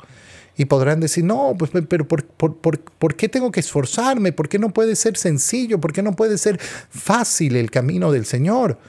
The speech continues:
¿Por qué tengo que soportar los sufrimientos? ¿Por qué tengo que soportar esto y otro? No me gusta.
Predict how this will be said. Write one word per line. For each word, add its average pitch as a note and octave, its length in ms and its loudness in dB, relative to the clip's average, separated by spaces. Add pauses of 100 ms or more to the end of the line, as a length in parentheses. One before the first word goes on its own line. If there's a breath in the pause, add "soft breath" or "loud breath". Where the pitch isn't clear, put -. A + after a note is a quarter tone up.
(400 loud breath)
¿Por F#3 140 2
qué A#3+ 120 -2
tengo B3+ 220 0
que F3+ 140 0
soportar D3 540 -2
los A#3+ 140 0
sufrimientos? D#3+ 680 0
¿Por D3+ 160 -4
qué D4 100 -2
tengo A3+ 200 -2
que F3+ 120 0
soportar D#3+ 640 -2
esto G3+ 680 -2
y F3 120 0
otro? F#3 480 -2 (1080 soft breath)
No G3+ 140 2
me A#3+ 120 2
gusta. F#3+ 640 0